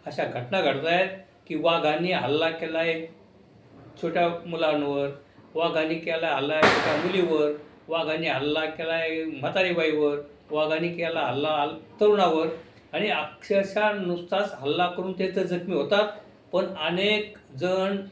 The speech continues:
त्याच्यामध्ये त्यांनी त्यांचे प्राण गमावलेले आहेत. अशा घटना पंधरा दिवस, पंधरा दिवसात, आठ दिवसात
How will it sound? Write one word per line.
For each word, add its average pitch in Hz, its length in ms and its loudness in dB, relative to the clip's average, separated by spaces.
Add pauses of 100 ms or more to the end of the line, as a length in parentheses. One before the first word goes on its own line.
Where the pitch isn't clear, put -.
त्याच्यामध्ये 170 760 -2
त्यांनी 165 540 -2
त्यांचे 170 400 -2
प्राण 160 440 -2
गमावलेले 147 480 0
आहेत. 160 280 2 (540)
अशा 165 360 0
घटना 160 500 0
पंधरा 160 520 -2
दिवस, 160 240 -6
पंधरा 151 540 -4
दिवसात, 156 460 -4
आठ 151 240 -2
दिवसात 151 320 -2